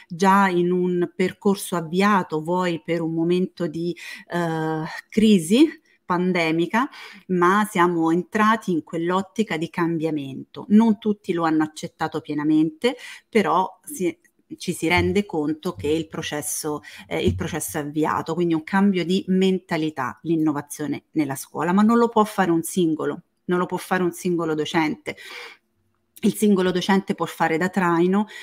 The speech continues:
ma poi serve il gruppo, la condivisione, come, eh, abbiamo detto prima, l'importanza di condividere buone pratiche, di condividere idee e anche difficoltà, perché superando le difficoltà si riesce a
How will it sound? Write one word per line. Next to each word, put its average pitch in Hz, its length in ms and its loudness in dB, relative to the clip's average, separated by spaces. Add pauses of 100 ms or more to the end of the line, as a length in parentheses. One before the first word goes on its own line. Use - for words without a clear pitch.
(120)
ma 170 240 0
poi 165 580 0
serve 165 760 -4
il 180 180 -4
gruppo, 160 540 -6
la 180 180 0
condivisione, 165 920 0
come, 156 400 -2
eh, 156 200 -10
abbiamo 151 500 -4
detto 151 300 -8
prima, 156 300 -2
l'importanza 147 600 -6
di 156 140 -6
condividere 170 760 -2
buone 156 280 -2
pratiche, 156 520 -2
di 156 120 -4
condividere 165 560 -2
idee 208 380 4
e 220 100 2
anche 190 340 2
difficoltà, - 760 -6 (420)
perché 156 440 0
superando 165 560 2
le 160 120 0
difficoltà 202 720 0
si 165 160 -8
riesce 151 480 -2
a 156 120 2